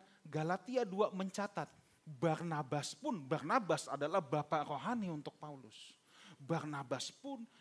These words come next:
ikut terseret dalam kemunafikan Petrus. Itu yang ditulis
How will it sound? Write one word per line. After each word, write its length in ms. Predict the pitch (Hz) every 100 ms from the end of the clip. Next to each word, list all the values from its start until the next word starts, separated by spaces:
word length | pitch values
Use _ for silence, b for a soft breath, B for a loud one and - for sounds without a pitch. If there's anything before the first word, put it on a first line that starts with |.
| B
ikut 400 | 208 - 196 -
terseret 640 | 156 - - 208 202 214 -
dalam 480 | 160 175 185 185 196
kemunafikan 960 | - 170 170 165 160 - 240 - 190 185
Petrus. 560 | 143 190 - 165 -
Itu 160 | 240 262
yang 160 | 233 190
ditulis 560 | 196 180 95 - -